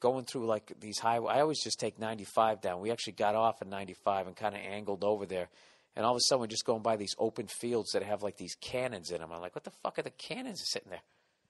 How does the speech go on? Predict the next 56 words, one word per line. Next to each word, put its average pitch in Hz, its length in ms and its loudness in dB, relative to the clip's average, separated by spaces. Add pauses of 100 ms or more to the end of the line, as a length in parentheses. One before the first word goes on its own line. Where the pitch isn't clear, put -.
(540)
Someone's 185 260 -2
gonna 175 140 2
steal 233 340 4
that 104 180 6
thing. 95 140 -4
And 98 80 -8
then 113 60 -4
we 117 80 -2
realized, 117 220 2
"Oh, 147 200 8
those 120 180 -2
are 127 60 -2
Civil 127 360 2
War 120 200 4
battlefields." 110 800 0 (1120)
Fucking - 280 0
insane. 113 460 2 (320)
They're 151 100 2
not 202 200 6
even 175 240 4
that 139 280 4
big. 139 320 6 (920)
Kinda 196 180 8
like 196 220 2
the 131 140 0
Orange 147 380 4
Bowl. 90 340 2
If - 40 -20
you 170 80 2
ever, 190 100 0 (120)
remember 208 180 2
the 208 120 4
Orange 180 300 8
Bowl, 185 200 8
how 151 100 10
small 131 520 4
it - 60 2
was 151 280 6
when 127 100 -6
you 117 80 -6
finally 139 320 0
went 135 200 -4
and 123 80 -4
saw 127 320 8
it? 131 80 0 (500)
If 120 100 -6
you'd 123 140 0
seen 143 180 4
some 143 220 6
of 123 80 -2
the 120 40 2
new 117 180 -2
stadiums, 127 520 2
how 117 100 2
fucking 117 440 0
gigantic 110 680 -2